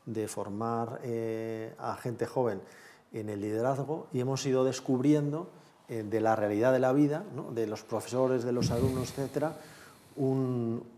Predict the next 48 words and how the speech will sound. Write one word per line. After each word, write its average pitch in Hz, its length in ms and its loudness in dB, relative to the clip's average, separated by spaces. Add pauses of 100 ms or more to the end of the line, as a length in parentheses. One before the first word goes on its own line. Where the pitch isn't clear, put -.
(160)
una 139 220 2
orientación 139 960 0 (160)
de, 107 360 -2
de 104 160 -2
ese 120 300 0
liderazgo 117 580 2
que 143 80 0
hemos 135 200 4
llamado 117 320 4
así, 123 200 0
no 113 160 -2
queremos 113 300 -2
tampoco 110 300 -2
ningún 113 240 -2
copyright 120 580 2 (320)
de 113 140 -2
nada, 131 240 4
es - 80 -2
por 123 160 2
intentar 143 440 8
<laughs> 139 40 4
darle 151 180 8
un 147 160 6
nombre, 139 380 6
¿no? 170 160 0 (360)
a, 120 260 4
a, 117 400 2
al 113 220 -4
tema 139 220 2
del 120 80 4
liderazgo 127 280 6
cívico 151 280 4
humanista. 107 580 -4 (460)
Y 123 400 4
por 120 260 2
empezar 113 440 2
por 160 100 8
el 147 60 6
final, 156 340 6
que 147 120 0
sería 127 240 2
un 131 80 2
poco 139 200 6
la 139 80 10
definición, 131 720 4 (140)
que - 100 -6
estamos 156 320 4
todavía 120 460 6